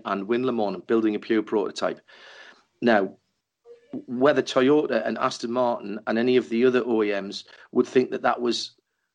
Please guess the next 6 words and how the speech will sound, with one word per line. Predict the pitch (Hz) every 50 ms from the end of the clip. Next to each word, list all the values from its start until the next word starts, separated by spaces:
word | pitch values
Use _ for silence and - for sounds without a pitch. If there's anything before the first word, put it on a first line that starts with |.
| _ _ _ -
good | 139 127 110
for | - -
them, | 110 123 139 123 101 107 131 127 - _ _ -
um, | 101 110 110 107 107 107
is | - 120 107 -
debatable. | - - - 143 165 - - - - 90 -